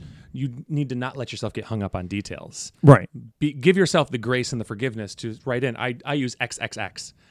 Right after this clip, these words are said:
Speaker 2: Yeah.
Speaker 1: I know. Uh, and I'll write, like, "X X X did something and something like that."
Speaker 2: Right. Forest for the trees and everything.
Speaker 1: All right. So, welcome to insert name here. We'll come up with one eventually.
Speaker 2: Right. Yeah. It, it, it'll,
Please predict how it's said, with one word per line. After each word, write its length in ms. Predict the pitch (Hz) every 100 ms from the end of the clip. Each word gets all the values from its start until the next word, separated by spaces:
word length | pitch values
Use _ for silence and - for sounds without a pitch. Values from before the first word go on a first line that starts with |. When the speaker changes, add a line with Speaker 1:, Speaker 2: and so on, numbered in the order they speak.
| -
Speaker 2:
Yeah. 120 | 110 80 -
Speaker 1:
I 80 | 120
know. 280 | 113 101 -
Uh, 220 | 113 113 - 76 _ _ -
and 140 | 123
I'll 120 | 110 110
write, 160 | 110
like, 260 | 107 104 _ _ _ 135
"X 140 | -
X 160 | - 127
X 200 | 113 -
did 240 | 127 107
something 220 | - 101
and 60 | 95
something 160 | 90 90
like 100 | -
that." 100 | -
Speaker 2:
Right. 180 | 110 -
Forest 320 | - 151 135 -
for 100 | 117
the 80 | 110
trees 360 | - 113 113
and 80 | 101
everything. 420 | 123 - - 151 - _ _ - - _ -
Speaker 1:
All 60 |
right. 240 | 190 156 - -
So, 420 | - 196 156 131 127 - -
welcome 380 | 165 196 190 151
to 380 | 151 139 139 135 - _ _ -
insert 360 | 135 - 143
name 180 | 127 120
here. 380 | 110 139 113 117 _ _ _
We'll 140 | 110 107
come 160 | 113
up 120 | 110 117
with 140 | 117
one 140 | 135
eventually. 680 | 147 165 190 - 196 147 151
Speaker 2:
Right. 260 | 151 156 160
Yeah. 240 | 135 110
It, 440 | 107 110 117 110 -
it, 120 | 123 107
it'll, 280 | 104 113